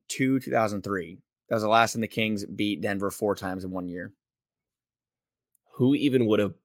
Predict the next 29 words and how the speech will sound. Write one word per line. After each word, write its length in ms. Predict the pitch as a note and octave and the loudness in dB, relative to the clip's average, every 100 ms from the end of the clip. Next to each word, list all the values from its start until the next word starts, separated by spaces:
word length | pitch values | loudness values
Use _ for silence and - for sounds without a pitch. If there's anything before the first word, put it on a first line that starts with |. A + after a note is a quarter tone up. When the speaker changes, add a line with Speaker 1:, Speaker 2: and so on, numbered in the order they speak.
| _ | _
Speaker 2:
been 280 | A#2 G2+ G2 | 2 4 2
on 200 | D2+ F2 | -2 -2
that 180 | E2+ E2 | -2 -2
Denver 300 | F2+ F2 F2 | -4 -4 -6
team? 360 | - D2+ F2+ - _ _ _ _ _ _ - - _ | -6 -8 -10 -14 _ _ _ _ _ _ -18 -18 _
Speaker 1:
I 140 | - - | -6 -6
could 160 | A#2 | -4
probably 200 | - B2+ | 2 2
pull 220 | A2 D#3+ C#3 | 4 6 8
it 40 | |
up 220 | D#3 D#3+ | 6 6
right 180 | A2+ A#2 | 2 2
now. 340 | C3 C#3+ A#2+ - _ - | 2 2 2 -2 _ -6
Speaker 2:
Like, 320 | A2 G#2 - - | 0 0 0 0
Speaker 1:
Let's, 280 | G2+ G#2 G2+ | 6 6 6
Speaker 2:
that's 120 | - | 2
Speaker 1:
let's, 140 | - G2+ | 4 4
Speaker 2:
probably 400 | F#2+ F2 E2+ F2 _ _ _ - | 4 0 -2 -6 _ _ _ -6
Speaker 1:
let's 220 | A#2 A#2 | -2 -2
go 140 | - B2+ | 4 6
down 180 | B2 A#2+ | 6 4
memory 340 | A#2+ B2 A#2+ | 4 4 4
lane 280 | A#2 B2 B2+ | 4 4 4
real 140 | G2+ | 2
quick. 340 | - G#2 G2+ - | 2 0 0 4
I 100 | A#2+ | 6
would 140 | C#3+ | 8
guess, 300 | B2+ B2 B2 | 8 6 6
like, 280 | A#2+ A2+ - | 4 4 0